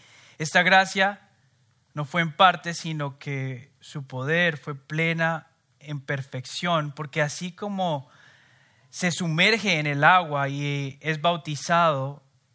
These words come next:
el que es bautizado es rodeado por todos los lados por agua, así también fueron bautizados completamente por el Espíritu Santo". Y él explica: "El agua, sin embargo, fluye alrededor del exterior solamente,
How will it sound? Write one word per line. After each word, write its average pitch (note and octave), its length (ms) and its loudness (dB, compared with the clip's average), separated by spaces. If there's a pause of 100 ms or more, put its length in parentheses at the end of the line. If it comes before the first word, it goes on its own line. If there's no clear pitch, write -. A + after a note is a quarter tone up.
(460)
el E3 180 0
que E3+ 160 2
es D3+ 80 -2
bautizado E3 580 0
es C#3+ 60 -4
rodeado D#3 560 0
por D3+ 420 -4 (160)
todos D#3+ 260 -2
los E3 200 -2
lados C#3 420 0
por F#3 240 0
agua, D#3 420 2
así C#3+ 220 -10
también D#3 500 -6
fueron D3 220 -8
bautizados D3 560 -6
completamente D#3 880 -8 (320)
por F#3+ 160 4
el G3 100 4
Espíritu D#3 440 -6
Santo". F3+ 420 -2 (840)
Y D3 80 -2
él D#3 80 0
explica: D3+ 580 -4 (580)
"El E3 260 0
agua, A3+ 400 4
sin F3+ 220 -4
embargo, E3 580 2
fluye A#3 560 -2
alrededor C#3 800 -2
del C#3 160 -6
exterior C#3 600 -4
solamente, C3+ 720 -6